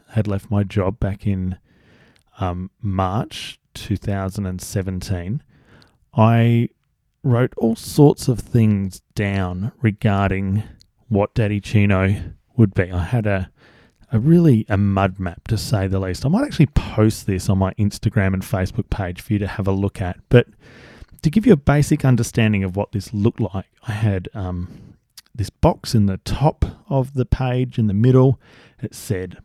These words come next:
blog daddy chino dot com,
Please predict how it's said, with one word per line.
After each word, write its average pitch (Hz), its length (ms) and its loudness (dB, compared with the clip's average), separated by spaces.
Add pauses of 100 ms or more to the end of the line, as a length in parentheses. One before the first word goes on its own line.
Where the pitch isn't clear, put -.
blog 147 480 4 (520)
daddy 131 260 2
chino 117 340 0
dot 113 240 -4
com, 127 540 0